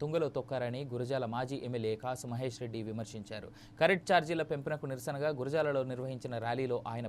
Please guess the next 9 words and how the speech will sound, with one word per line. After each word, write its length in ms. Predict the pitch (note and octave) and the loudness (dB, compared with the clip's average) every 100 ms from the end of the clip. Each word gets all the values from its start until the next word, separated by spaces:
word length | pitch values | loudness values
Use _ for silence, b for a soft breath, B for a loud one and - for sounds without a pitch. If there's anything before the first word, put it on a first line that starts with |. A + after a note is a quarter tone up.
| A2 | -4
పాల్గొన్నారు. 540 | A2+ A2 A2 G#2 G2 - B B | -6 -4 -4 -4 -6 -10 B B
ఎన్నికల 260 | C3+ C#3 D#3+ | 2 4 4
ముందు 180 | D#3 D#3+ E3+ | 4 2 2
కరెంట్ 260 | D#3+ E3 D#3 | 4 2 4
ఛార్జీలు 320 | E3 D3 D3+ C#3 | 2 4 2 0
తగ్గిస్తామని 520 | C#3+ C#3+ - C#3+ C#3 C3 | 0 -2 -2 -2 -2 0
హామీ 220 | C3+ C#3 C3 | 0 0 -4
ఇచ్చిన 180 | C3+ B2 | -6 -6
చంద్రబాబు 420 | B2 B2+ C#3 E3 | -4 0 4 4